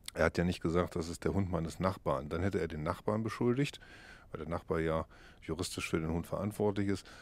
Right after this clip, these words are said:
Dann wäre es sicherlich eine, eine, eine vorgetäuschte Straftat, aber so ist es ein bisschen schwierig. Aber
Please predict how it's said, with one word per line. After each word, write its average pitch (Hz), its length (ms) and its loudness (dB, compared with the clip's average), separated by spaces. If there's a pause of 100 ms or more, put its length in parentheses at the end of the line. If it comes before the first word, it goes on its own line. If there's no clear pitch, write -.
(160)
Dann 92 200 0
wäre 92 120 6
es 80 80 -2
sicherlich 95 360 2
eine, 85 280 0
eine, 80 520 0
eine 80 100 -4
vorgetäuschte 90 540 0
Straftat, 104 640 0
aber 90 180 0
so 92 200 4
ist 92 120 -2
es 87 160 -6
ein 90 80 -10
bisschen 92 240 -4
schwierig. 69 420 -4
Aber 92 180 8